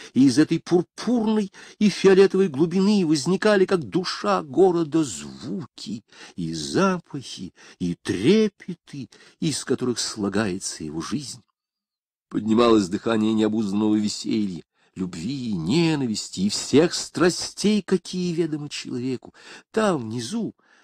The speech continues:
лежало всё доброе и всё злое, что можно собрать с четырёх концов земли, чтобы просветить,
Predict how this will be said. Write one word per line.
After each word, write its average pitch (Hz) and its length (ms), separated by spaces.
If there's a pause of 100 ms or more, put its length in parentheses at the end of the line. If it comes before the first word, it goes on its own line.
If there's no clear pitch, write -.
(120)
лежало 170 400
всё - 260
доброе 147 460
и 90 100
всё 233 320
злое, 190 600
что - 180
можно 147 220
собрать 143 360
с - 40
четырёх 151 520
концов 117 460
земли, 139 360
чтобы - 260 (280)
просветить, - 920